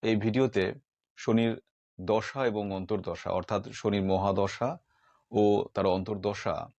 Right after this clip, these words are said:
আমাদের জীবনে কি প্রভাব ফেলে বা কোন দিকটিকে প্রভাবিত করে, কিভাবে সেটি, আহ, ম্যানিফেস্ট হতে দেখা যায়,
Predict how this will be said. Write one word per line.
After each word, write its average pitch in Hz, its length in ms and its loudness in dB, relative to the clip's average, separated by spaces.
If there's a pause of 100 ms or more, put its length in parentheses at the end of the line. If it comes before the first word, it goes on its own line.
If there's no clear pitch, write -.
(580)
আমাদের 120 320 4
জীবনে 127 580 0 (340)
কি - 160 0
প্রভাব 113 380 0 (220)
ফেলে 92 420 -2 (220)
বা 120 180 -2
কোন 127 380 2
দিকটিকে 123 420 -2
প্রভাবিত 104 420 0
করে, 90 460 0 (180)
কিভাবে 117 440 2
সেটি, 101 440 0
আহ, - 1080 -4
ম্যানিফেস্ট 113 520 0
হতে 107 120 -4
দেখা 92 260 0
যায়, 92 280 -2